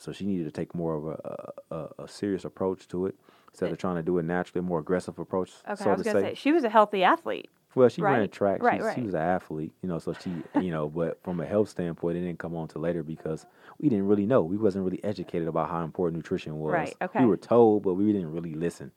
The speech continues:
Speaker 2: Okay.
Speaker 1: And we was eating, uh, Burger King and McDonald's before we were going to practice or g-, stuff like that.
Speaker 2: That's
Speaker 1: So
Speaker 2: a whole nother podcast we
Speaker 1: yeah,
Speaker 2: can
Speaker 1: it's a
Speaker 2: talk
Speaker 1: whole nother
Speaker 2: about the
Speaker 1: podcast,
Speaker 2: change
Speaker 1: health and
Speaker 2: there.
Speaker 1: wellness podcast. Yes.
Speaker 2: Yes.
Speaker 1: But, um, pretty much from that, and then I got a chance to go sign with the Arena Two team.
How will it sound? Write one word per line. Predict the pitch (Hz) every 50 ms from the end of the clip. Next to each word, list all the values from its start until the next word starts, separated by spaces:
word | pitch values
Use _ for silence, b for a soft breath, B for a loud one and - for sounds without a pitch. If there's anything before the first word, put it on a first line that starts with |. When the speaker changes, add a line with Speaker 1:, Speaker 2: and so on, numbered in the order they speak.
| - -
Speaker 2:
Okay. | 190 208 - 170 -
Speaker 1:
And | 85
we | 107 117
was | 104 90
eating, | 92 92 87 82 78 76 - -
uh, | - 71 71 71 71
Burger | 69 71 90 90 87 87 82
King | - 92 90 85
and | 78
McDonald's | 78 80 78 73 73 76 78 80 80 78
before | - - 80
we | 78 80 80
were | 82 80 78
going | - - 80 80 76
to | 76
practice | - - 78 73 73 - - 78 76 76
or | 71 64 65 65
g-, | 65 67 67 _ B B B B B
stuff | - - 135 107
like | 107 101 90 -
that. | 98 90 -
Speaker 2:
That's | - -
Speaker 1:
So | -
Speaker 2:
a | 170
whole | 214 226 226
nother | 220 214 202 190
podcast | 175 - 190 170 - 202 165 160 -
we | - 165
Speaker 1:
yeah, | 131 95
Speaker 2:
can | 78
Speaker 1:
it's | 71
a |
Speaker 2:
talk | - -
Speaker 1:
whole | 107 104 104
nother | 101 98 90 87
Speaker 2:
about | - - 92 87 80 76
the | - 85
Speaker 1:
podcast, | 78 73
Speaker 2:
change | - - 85
Speaker 1:
health | 95 98 87 87
and | 87 85
Speaker 2:
there. | 87
Speaker 1:
wellness | 92 87 82 76 -
podcast. | - - 78 73 73 76 73
Yes. | 90 95
Speaker 2:
Yes. | 95 78 67 - - B B B B B B B -
Speaker 1:
But, | 117 117 120
um, | 117 113 110 104 92 - - -
pretty | - 165 156 139
much | 131 123 113 -
from | - 101 92
that, | 92 95 95 90
and | 87 87 87
then | 87 87 85
I | 80 101
got | 98 95 87
a | 82
chance | - - 98 90 85 -
to | 90
go | 82 85 82 87 82
sign | - - - 80 82 85 85
with | 82 -
the | -
Arena | 78 80 85 85 82 -
Two | - 90 80
team. | - - 85 82 85